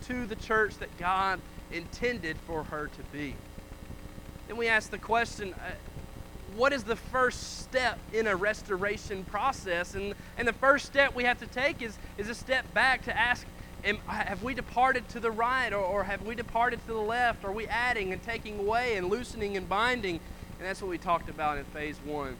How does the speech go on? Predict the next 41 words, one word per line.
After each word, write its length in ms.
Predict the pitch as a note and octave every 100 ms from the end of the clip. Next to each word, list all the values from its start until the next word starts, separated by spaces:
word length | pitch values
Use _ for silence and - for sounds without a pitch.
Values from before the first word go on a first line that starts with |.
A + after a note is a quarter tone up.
| - - - - -
of 140 | C#3 C3+
our 140 | C3
study. 400 | - D#3 C#3+ C#3
In 80 | C#3
phase 300 | G3+ G3+ G3
two 180 | A3 A3+
of 80 |
our 120 | G3+ F#3+
study, 300 | - G#3 G3
we 120 | F#3+
went 220 | G3+ F3+
back 220 | G3 G#3 G3+
all 220 | G#3 A#3+
the 80 | A#3
way 300 | G#3+ A3+ A#3
to 140 | A3
when 200 | G#3 G#3
the, 160 | F#3+ F3 - - -
the, 140 | F3+
the 120 | F3
train 480 | E3+ - A#3+ B3+ C4
went 140 | G#3+ G3+
off 340 | A3+ C4+ C4
the 80 | B3
rails, 540 | A#3+ A3+ G3 F#3 F3
and 100 | F#3+
that 160 | G#3 G3+
was 100 | F#3
back 300 | G#3+ G#3+ A#3 - - -
in 120 | F3+
three 320 | - A#3+ A#3+
eighty 440 | G3 A#3 A#3+ A#3+ G#3+
A 260 | A3 A#3
D 360 | G3+ A3+ A3 F#3
when 180 | E3+ F3
we 100 | F#3
had 220 | G3+ F#3+
the 100 | -
Edict 320 | G#3+ G#3 G3
of 140 | F#3 -
Thessalonica, 720 | G3+ - G3 G3 G#3+ G3+